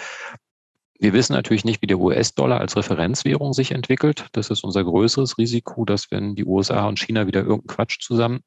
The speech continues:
produzieren und wir dann irgendeinen Handelskrieg kriegen und der U-S-Dollar nach oben oder unten geht, dann habe ich was Gutes oder was Schlechtes. Aber von der Grundsache ist ein Stablecoin,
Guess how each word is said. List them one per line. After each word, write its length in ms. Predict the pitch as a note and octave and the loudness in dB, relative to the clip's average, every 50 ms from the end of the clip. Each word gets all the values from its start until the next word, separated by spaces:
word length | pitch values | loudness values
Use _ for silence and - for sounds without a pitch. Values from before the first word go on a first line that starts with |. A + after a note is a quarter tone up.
| _ - | _ -4
produzieren 640 | - - A#2 A2 A2 - - - A#2+ B2 C3+ C#3+ C3+ - - - - - - _ _ | -2 2 2 2 0 0 0 4 4 4 4 4 0 -2 -8 -10 -10 -12 -14 _ _
und 200 | - A2 G#2+ - | -2 0 2 2
wir 80 | A#2 | 2
dann 120 | G2+ G#2 G#2+ | 2 4 2
irgendeinen 300 | - - - - D#2+ F2 | 0 0 -2 -2 0 0
Handelskrieg 560 | F#2+ G2+ A2+ B2+ B2 - - - - A#2 - | 0 2 2 2 0 -2 -4 -2 -2 -2 -2
kriegen 300 | - - A#2+ A#2 A#2 A#2 | 0 2 2 2 2 2
und 140 | G#2+ F#2+ - | 0 0 0
der 100 | G#2+ G#2 | 0 2
U-S-Dollar 440 | G2 - - - - A2 G#2 G2 G2 | 2 0 0 0 -2 0 0 0 0
nach 120 | G2 F#2+ | 0 0
oben 240 | - G2 G2+ A2 G#2 | 0 0 2 4 4
oder 160 | F#2+ F#2+ F#2 | 4 4 2
unten 220 | G2 A2 B2+ - | 2 0 -2 -2
geht, 200 | - A2 B2 B2 | -2 0 0 0
dann 140 | - F#2+ G2 | 0 -2 -2
habe 100 | G2+ A2 | -2 -2
ich 140 | A2 - - | -2 -2 -2
was 160 | G2 F#2+ - | -2 -2 -2
Gutes 280 | - G#2+ A2 A#2+ G#2+ - | 0 0 2 2 2 2
oder 140 | - - F2+ | 0 0 0
was 140 | E2+ E2+ | 0 0
Schlechtes. 560 | - - - - - - - E3 E3 - - _ _ - | 0 0 0 0 2 2 0 0 0 0 -6 _ _ -4
Aber 180 | - G#2+ G#2+ | 0 0 0
von 120 | - A2+ G2+ | 2 0 0
der 80 | G2 | 0
Grundsache 460 | - F#2 G2 A2+ A2+ - A#2+ G#2 A#2 | 2 2 2 2 2 0 0 0 0
ist 220 | A#2 - A2+ - - | 0 0 0 -2 -2
ein 60 | G2+ | -2
Stablecoin, 760 | - - - F#2+ G2+ A2 A2+ - - - G2+ G2+ G#2 G#2+ G#2 | -2 2 2 2 4 2 0 0 -2 -2 0 0 0 -2 -6